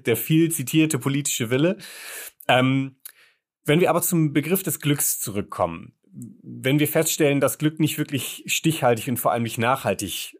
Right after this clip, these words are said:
äh, sein kann, ähm, wenn es bei Glücksversprechen auch irgendwie um was anderes geht, so. Was könnte denn, ähm, für jeden Einzelnen, aber dann eben möglicherweise auch, äh, die Gesellschaft etwas sein,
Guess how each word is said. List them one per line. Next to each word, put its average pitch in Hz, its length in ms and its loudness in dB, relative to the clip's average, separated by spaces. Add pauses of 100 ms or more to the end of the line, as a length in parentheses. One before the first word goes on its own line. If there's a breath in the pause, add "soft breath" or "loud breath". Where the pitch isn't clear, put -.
äh, 95 360 0
sein 95 400 -2
kann, 87 440 -6 (520 loud breath)
ähm, 110 480 2
wenn 117 240 0
es - 260 -2 (200)
bei 117 320 -2
Glücksversprechen 131 800 0
auch - 200 -2
irgendwie 127 460 -2
um 123 220 0
was 120 160 0
anderes 143 480 0
geht, 98 400 -2 (140)
so. 90 340 -2 (400 loud breath)
Was 123 240 0
könnte 175 360 2
denn, 143 480 0 (160)
ähm, 120 640 -2 (180)
für 151 200 0
jeden 151 280 4
Einzelnen, 160 760 2
aber 127 260 2
dann 131 140 0
eben 127 200 -4
möglicherweise 131 640 0
auch, - 220 -4
äh, 117 300 0
die 113 100 -8
Gesellschaft 120 560 0
etwas 127 380 -2
sein, 120 520 2